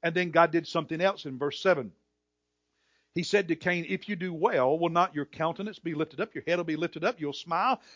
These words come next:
and you'll feel better. You'll be happy. And if you do not do well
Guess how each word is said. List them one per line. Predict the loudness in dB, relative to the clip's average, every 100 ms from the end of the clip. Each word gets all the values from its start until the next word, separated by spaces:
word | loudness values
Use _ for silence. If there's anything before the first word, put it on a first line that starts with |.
| 2
and | 4
you'll | 6
feel | 4 2 2
better. | 6 6 6
You'll | 0
be | 0 -2
happy. | 2 0 0 -4 -6 _ _ _ _ _ _ -2
And | 2 2
if | 0
you | -4
do | -4
not | 2 4 2 0
do | -4 -2
well | 2 2 4 2 0